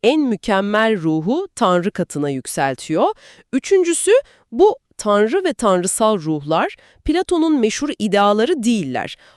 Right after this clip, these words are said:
Onlar idealara bakarak, onları model alarak bu duysal dünyayı şekillendiren aktif yaratıcı prensipler, yani tanrı iyi ideasının kendisi değil, ona bakan ve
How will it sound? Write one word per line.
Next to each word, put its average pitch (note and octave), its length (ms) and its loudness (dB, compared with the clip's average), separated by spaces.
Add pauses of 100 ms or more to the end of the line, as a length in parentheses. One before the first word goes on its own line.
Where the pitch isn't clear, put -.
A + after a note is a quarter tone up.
(120)
Onlar A#3+ 440 4 (140)
idealara A#3 640 2
bakarak, C4 640 0
onları G#3+ 360 2
model G#3 420 2
alarak F#3 500 -2
bu A3 180 -4
duysal D#4 500 0
dünyayı D4 480 0
şekillendiren A#3 920 -2 (140)
aktif - 480 -8
yaratıcı A3 480 0
prensipler, D#3+ 840 -2 (380)
yani A3 280 2
tanrı A#3+ 560 0 (140)
iyi D4 260 0
ideasının A3 680 2
kendisi F#3+ 680 -4
değil, F3+ 300 -2 (420)
ona B3+ 320 6
bakan B3+ 420 0 (120)
ve A3+ 60 2